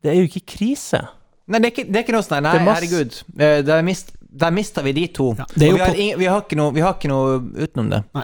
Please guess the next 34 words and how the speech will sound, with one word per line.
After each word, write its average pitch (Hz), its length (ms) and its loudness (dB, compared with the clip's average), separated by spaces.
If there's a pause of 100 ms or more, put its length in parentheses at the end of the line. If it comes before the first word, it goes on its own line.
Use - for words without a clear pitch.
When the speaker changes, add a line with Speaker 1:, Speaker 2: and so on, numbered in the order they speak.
Speaker 3:
det 143 100 2
er 160 60 8
jo 175 80 4
på - 160 0
topp, - 240 0
som 123 200 -4
du 113 60 -4
sier, 127 200 2
Speaker 2:
Ja. 123 60 2
Speaker 3:
at - 120 -8
det 113 160 -6
kommer 120 240 2
til 120 100 -2
å 113 60 0
være 110 480 -2
kritisk. - 720 0
Speaker 1:
Ja, 175 160 2
Speaker 2:
Men 165 60 4
det 202 80 0
Speaker 1:
og 208 60 2
så 226 200 4
er 240 160 4
det 180 120 2
masse 180 280 0
ut, 190 560 -4
men 196 800 -4
det 147 220 -4
her 185 120 2
er 247 60 0
jo 156 80 2
heller 165 320 0
en 120 140 2
mulighet 147 460 0
til 127 520 -4